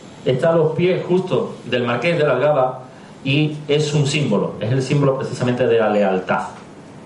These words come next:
¿vale? Ese símbolo lo tiene el Marqués justo a sus pies. Bien, pues comenzamos la investigación en el, en el palacio y el primero que se lleva la gran sorpresa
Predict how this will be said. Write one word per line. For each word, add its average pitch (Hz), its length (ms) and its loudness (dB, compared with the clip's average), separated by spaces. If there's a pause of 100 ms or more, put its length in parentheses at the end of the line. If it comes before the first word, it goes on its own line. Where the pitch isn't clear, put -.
(160)
¿vale? 127 220 2 (240)
Ese 104 220 -2
símbolo 123 340 2
lo 107 120 2
tiene 123 360 0 (640)
el 110 120 2
Marqués 127 440 0
justo 117 500 0
a - 60 0
sus - 160 -2
pies. - 400 -10 (800)
Bien, 151 280 2
pues 151 580 0 (560)
comenzamos 190 460 2
la 220 60 4
investigación 220 800 0 (600)
en 131 160 0
el, 127 680 2 (800)
en 113 140 0
el 110 760 4 (240)
palacio 175 420 2 (1300)
y 151 160 2
el 160 100 2
primero 190 280 2
que 240 60 0
se 240 100 2
lleva 226 160 4
la 208 100 2
gran 208 160 2
sorpresa 196 600 0